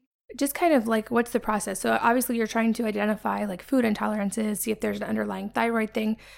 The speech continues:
but especially for someone who's maybe in that acute phase, who's having that pain and is pretty scared, um, like, what are some things? Obviously, I'm gonna link to your website in the show notes, 'cause I know that's a scary situation. So anyone who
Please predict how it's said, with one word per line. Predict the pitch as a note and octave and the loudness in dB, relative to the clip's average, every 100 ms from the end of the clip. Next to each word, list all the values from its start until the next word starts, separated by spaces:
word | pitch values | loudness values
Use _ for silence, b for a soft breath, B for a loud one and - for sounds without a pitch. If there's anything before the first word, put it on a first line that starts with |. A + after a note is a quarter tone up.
| B - | B -6
but | G#3+ - | -2 -2
especially | A#3 E4+ E4+ | 0 0 2
for | D#4+ B3+ | 2 2
someone | A3+ A3+ G#3+ | 2 4 4
who's | G#3+ F#3+ | 2 2
maybe | G#3+ G#3 | 2 2
in | G3 | 0
that | F#3+ F#3 | 0 -4
acute | - G3+ - | -6 -6 -4
phase, | F#3 G#3+ | -2 0
who's | A3 F#3+ | 0 2
having | F#3+ G#3 G3+ | 2 2 0
that | G3 | -2
pain | G#3 G3+ G#3+ | -2 0 2
and | F3+ | 0
is | F3+ | -4
pretty | - A3+ F3+ | -4 -4 -4
scared, | - - F3 C4 B3+ B B B - | -6 -6 -2 -4 -6 B B B -2
um, | G#3 G3+ | 0 2
like, | G3+ - | 0 4
what | A3+ | 6
are | C4+ | 6
some | B3+ G#3 | 4 2
things? | A3 A3 - - | 2 2 0 4
Obviously, | A3 A#3+ A#3 G3+ | 4 4 2 2
I'm | |
gonna | G#3 G3+ | 2 0
link | G#3 | 0
to | - | -2
your | G3 | -2
website | F#3+ - G3 | -2 -4 -4
in | |
the | F#3+ | -4
show | - F#3+ | -2 -2
notes, | E3+ - | -2 -6
'cause | - G3 | -4 -2
I | F#3+ | 0
know | G3 | 2
that's | F#3+ G3 | 0 -2
a | G3 | -8
scary | - G#3+ G3 | -4 0 0
situation. | F#3+ F#3 G#3 F3+ F3+ E3 F#3 | 0 -4 -4 -6 -6 -6 -4
So | F#3+ | -2
anyone | G3+ G3 F3+ | 0 0 0
who | G3 F#3+ | 0 0